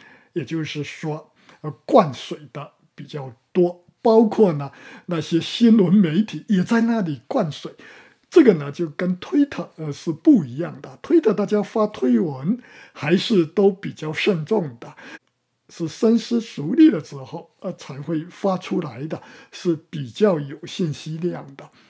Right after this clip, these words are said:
不过呢，语师也有一个好处，那就是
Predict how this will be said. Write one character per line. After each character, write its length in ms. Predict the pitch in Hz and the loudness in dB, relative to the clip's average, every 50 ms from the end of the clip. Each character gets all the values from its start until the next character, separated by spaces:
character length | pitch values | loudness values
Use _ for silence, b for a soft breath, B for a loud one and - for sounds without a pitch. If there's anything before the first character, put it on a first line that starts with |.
| b b b b b b b _ _ _ _ _ _ _ _ _ _ _ _ _ _ _ _ _ _ _ _ _ _ _ | b b b b b b b _ _ _ _ _ _ _ _ _ _ _ _ _ _ _ _ _ _ _ _ _ _ _
不 140 | - 175 | -8 -4
过 220 | 175 - 277 208 165 | 2 4 4 4 4
呢， 180 | 139 131 110 - _ _ _ b b b b b b b b b _ _ _ | 2 -4 -12 -16 _ _ _ b b b b b b b b b _ _ _
语 260 | - 214 165 143 123 120 | -4 -4 -2 -2 -4 -8
师 460 | - - - - - 262 269 233 - | -12 -10 -4 0 2 2 2 0 -4
也 280 | - 151 139 156 247 294 | -6 -2 2 4 4 6
有 200 | 294 214 143 120 | 6 4 4 2
一 140 | 120 127 143 | -4 -10 -10
个 160 | 147 165 147 | -8 -8 -10
好 240 | - - 170 - - _ | -10 -12 -18 -20 -20 _
处， 240 | - - - 170 - _ _ _ _ _ _ b b b b b b b b b b _ _ _ _ _ | -18 -16 -16 -16 -16 _ _ _ _ _ _ b b b b b b b b b b _ _ _ _ _
那 180 | 180 175 165 | -6 -6 -6
就 220 | 147 - 147 143 131 | -6 -6 -8 -10 -12
是 320 | 110 - - 139 123 - | -12 -14 -16 -18 -18 -20